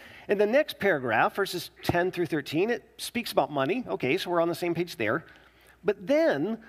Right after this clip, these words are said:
Luke goes on to include a time when Jesus rebuked the Pharisees, rebuked them about not, uh, understanding the way the law works, and even talks to them about divorce and remarriage before ending the chapter with another parable.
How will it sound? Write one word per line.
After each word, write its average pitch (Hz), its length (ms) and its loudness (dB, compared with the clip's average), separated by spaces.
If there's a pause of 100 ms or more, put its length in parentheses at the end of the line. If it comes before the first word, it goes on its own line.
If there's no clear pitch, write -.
(320)
Luke 202 280 -2
goes 254 300 0
on 220 260 2
to 220 120 -2
include 202 480 0
a 190 80 0
time 226 440 -2
when 208 140 2
Jesus 180 800 -2 (240)
rebuked 196 340 -2
the 220 80 -6
Pharisees, 208 720 -4 (460)
rebuked 190 420 0
them 247 80 0
about 160 320 4
not, 190 240 2 (240)
uh, - 160 0
understanding 220 720 0
the 190 60 2
way 196 120 4
the 185 80 2
law 202 380 4
works, 110 400 -6
and 208 80 2
even 208 160 0
talks 214 400 0
to 240 100 -4
them 165 180 2
about 139 280 2
divorce 185 420 0
and 165 100 0
remarriage 160 680 2
before 175 260 -4
ending 180 460 2
the 160 80 -2
chapter 135 360 0
with 190 160 0
another 196 320 0
parable. 110 460 -2